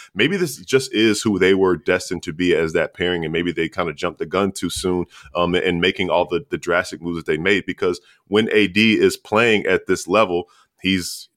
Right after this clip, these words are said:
definitely a top ten player. You talk about, like, him potentially being a better option than LeBron on the team. Doesn't necessarily mean that he's a better player than LeBron. LeBron is still capable of doing all the things that he's doing. And speaking of that, LeBron passed Magic Johnson on the N B A's career all-time assist list over the weekend, which speaks to him. He's going to pass,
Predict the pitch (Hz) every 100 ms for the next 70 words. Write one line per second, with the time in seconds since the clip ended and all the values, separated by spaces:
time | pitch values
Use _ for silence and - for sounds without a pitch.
0 | - 113 156 120 92 85 - 98 - -
1 | 110 123 - 76 78 80 95 98 82 82
2 | 80 82 - 90 87 - - 92 87 71
3 | 90 87 78 71 87 87 85 - 90 98
4 | 95 82 87 87 80 80 90 85 78 104
5 | 117 147 139 135 107 101 95 90 82 85
6 | 78 - 123 123 82 78 71 78 85 78
7 | 87 87 85 92 - 85 82 80 80 87
8 | 87 - - - 107 110 107 104 92 87
9 | 78 90 92 82 - 110 110 90 78 85
10 | 82 82 85 82 - 98 98 95 - -
11 | _ 98 104 98 87 101 101 101 92 90
12 | 92 92 92 - 95 85 87 87 90 85
13 | - 95 92 87 80 78 87 85 80 -
14 | - 87 - 80 80 78 92 98 92 90
15 | 85 87